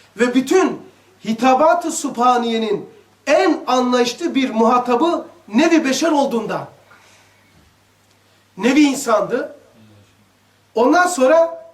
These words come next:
nevi beşer oldu. Beşerliğini fark eden. Nevi insan, beşer konu şey yapılmış.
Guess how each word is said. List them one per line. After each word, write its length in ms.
nevi 320
beşer 300
oldu. 360
Beşerliğini 640
fark 340
eden. 200
Nevi 220
insan, 520
beşer 320
konu 280
şey 120
yapılmış. 200